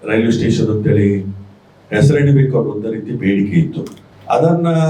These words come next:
ಅವರು ಪರಿಪೂರ್ಣತೆ ಮಾಡಿದ್ರೆ ಅದಕ್ಕೆ ಅರ್ಥ ಬರ್ತಾ ಇತ್ತು. ಅದೇ ರೀತಿಯಲ್ಲಿ ಇವಾಗಲೇ ನಮ್ಮ ಜಿಲ್ಲಾ ಕಾಂಗ್ರೆಸ್ನ ಅಧ್ಯಕ್ಷರು ಹೇಳಿದಂತ ರೀತಿಯಲ್ಲಿ ಸ್ತಬ್ಧ ಚಿತ್ರ ಇರ್ಬೋದು, ಪಠ್ಯ ಪುಸ್ತಕ ಇರ್ಬೋದು, ಅವರ ಸಂದೇಶಗಳನ್ನ ಕಿತ್ತು ಹಾಕುವಂತ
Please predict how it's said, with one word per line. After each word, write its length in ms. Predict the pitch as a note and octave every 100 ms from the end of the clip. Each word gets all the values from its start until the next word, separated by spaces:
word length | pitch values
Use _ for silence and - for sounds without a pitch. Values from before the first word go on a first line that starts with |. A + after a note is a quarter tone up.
| D#3+ - -
ಅವರು 260 | C#3+ C#3+
ಪರಿಪೂರ್ಣತೆ 600 | C#3 C#3+ C#3+ C#3+ C#3 C#3 C3+
ಮಾಡಿದ್ರೆ 800 | B2+ B2+ B2+ B2+ B2+ - C3
ಅದಕ್ಕೆ 320 | A2+ - G#2 G2 - - F#2
ಅರ್ಥ 220 | G2+ B2
ಬರ್ತಾ 360 | G2 F2+ -
ಇತ್ತು. 220 | E2 - - - - E3
ಅದೇ 120 | D3+
ರೀತಿಯಲ್ಲಿ 560 | F3+ F3 E3+ E3 E3 D#3
ಇವಾಗಲೇ 880 | D#3 D3 C3+ C3+ C3+ B2+ A#2+ A#2 - - - _ _ -
ನಮ್ಮ 200 | A2 G#2+
ಜಿಲ್ಲಾ 220 | A2+ A2+ A#2+
ಕಾಂಗ್ರೆಸ್ನ 460 | A2+ A2 G#2+ G2+ G#2
ಅಧ್ಯಕ್ಷರು 400 | G#2 A2 - G2
ಹೇಳಿದಂತ 420 | G2+ G#2 G#2 G2+
ರೀತಿಯಲ್ಲಿ 520 | G2 G2 G2 F#2+ E2+ - - - -
ಸ್ತಬ್ಧ 400 | - A2 A2 A#2+
ಚಿತ್ರ 260 | A#2 F#2 G2
ಇರ್ಬೋದು, 440 | F#2 E2+ F2+ F2+ -
ಪಠ್ಯ 280 | - - A2+
ಪುಸ್ತಕ 380 | - - G2 F#2+ F2+ E2+ E2+ - - - F#2+
ಇರ್ಬೋದು, 420 | E2+ E2+ E2 G2+
ಅವರ 120 | G2
ಸಂದೇಶಗಳನ್ನ 680 | - - A2 G#2+ - F#2 F#2
ಕಿತ್ತು 360 | F2 - -
ಹಾಕುವಂತ 440 | F#2+ F2 - E2+